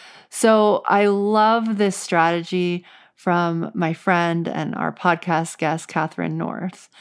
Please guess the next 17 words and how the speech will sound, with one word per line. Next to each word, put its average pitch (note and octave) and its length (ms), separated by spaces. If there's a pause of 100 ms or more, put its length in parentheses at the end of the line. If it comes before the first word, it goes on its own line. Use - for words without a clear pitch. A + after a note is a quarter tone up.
(240)
to A3 160
just B3 480
set - 440
a F#3 100
timer E3+ 540
for D#3+ 220
five D#3+ 540
minutes E3+ 640 (480)
and G#3+ 260
see A#3 340
what B3+ 220
you A#3 120
can A3 220
clear G3+ 540
in F#3 260
one F3+ 280
area. G3+ 580